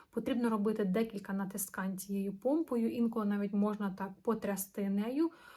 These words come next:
Е, вона досить важко виходить з банки. Майте на це на увазі. Нюанс номер два.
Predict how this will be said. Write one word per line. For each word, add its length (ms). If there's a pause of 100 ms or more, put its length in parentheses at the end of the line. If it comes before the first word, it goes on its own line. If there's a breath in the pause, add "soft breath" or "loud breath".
(280 loud breath)
Е, 300
вона 340
досить 300
важко 400
виходить 440
з 40
банки. 500 (100)
Майте 380
на 100
це 160
на 160
увазі. 500
Нюанс 520
номер 240
два. 220